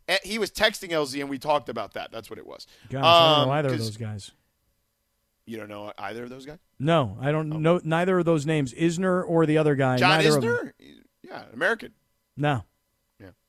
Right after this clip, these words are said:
Speaker 2: Anyway.
Speaker 1: When was the last time you actually watched tennis that wasn't Nadal, Federer, or Jo-, Djokovic?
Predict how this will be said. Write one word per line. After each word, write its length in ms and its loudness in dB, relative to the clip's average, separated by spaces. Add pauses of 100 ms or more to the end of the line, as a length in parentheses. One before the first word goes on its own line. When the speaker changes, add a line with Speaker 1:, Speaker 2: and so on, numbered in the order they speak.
(320)
Speaker 2:
Anyway. 160 -2
Speaker 1:
When 100 0
was 140 2
the 60 2
last 120 6
time 140 0
you 60 2
actually 240 0
watched 280 0
tennis 300 -8
that 180 -8
wasn't 380 -8
Nadal, 440 -4
Federer, 140 -6 (400)
or 340 -10
Jo-, 200 -10 (280)
Djokovic? 460 -16